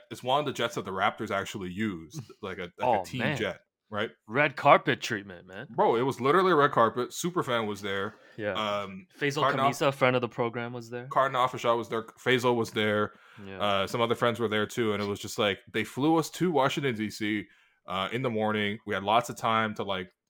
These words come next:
Speaker 1: go around, and, and they gave us m-, they gave us, like, uh, um, those gift debit cards too. It was just like, "There's, like, eight, fifty bucks on this." It was like, "Go ahead and just have lunch on us or whatever."
Speaker 2: <laughs>
Speaker 1: You know, o-, obviously, knowing me, I paid, like, twelve bucks for lunch and I kept the leftovers. I still think I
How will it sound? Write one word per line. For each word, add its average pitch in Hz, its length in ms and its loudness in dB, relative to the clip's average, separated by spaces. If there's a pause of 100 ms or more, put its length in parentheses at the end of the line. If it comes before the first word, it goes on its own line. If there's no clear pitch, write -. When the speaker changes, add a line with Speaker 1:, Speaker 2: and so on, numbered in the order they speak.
Speaker 1:
go 107 160 2
around, 107 440 0
and, 95 180 -8
and 101 120 -8
they 95 80 -8
gave 117 160 0
us 110 220 -8
m-, 104 320 -10
they 101 100 -8
gave 120 160 -4
us, 110 140 -4
like, 87 220 -6
uh, 85 240 -8 (500)
um, 78 400 -14
those 98 200 -10
gift - 340 -4
debit 101 240 -8
cards 120 280 -2
too. 131 100 -10
It 127 80 -6
was 92 80 -8
just 90 120 -14
like, 92 140 -10
"There's, 92 140 -12
like, 92 140 -6 (100)
eight, 95 160 -10
fifty 107 260 -8
bucks 92 240 -8
on 107 100 -8
this." 110 180 -8
It 98 40 -18
was 95 80 -14
like, 90 180 -6
"Go 98 140 -2
ahead 95 220 -2
and 90 120 -6
just - 140 -18
have 92 160 -6
lunch 98 220 -10
on 98 120 -10
us 104 180 -6
or 101 60 -12
whatever." 104 460 -4
Speaker 2:
<laughs> - 60 -20 (460)
Speaker 1:
You 107 120 -4
know, 95 200 -4 (160)
o-, 127 180 4
obviously, 123 580 4
knowing 113 280 0
me, 113 180 0
I 98 100 4
paid, 110 240 -4
like, 101 200 -6
twelve 98 240 -2
bucks 98 160 -2
for 110 120 -8
lunch 98 240 -6
and 90 60 -12
I 87 40 -16
kept - 240 -10
the - 60 -12
leftovers. 95 580 -6 (260)
I 226 40 -4
still 226 220 0
think 285 120 0
I - 60 8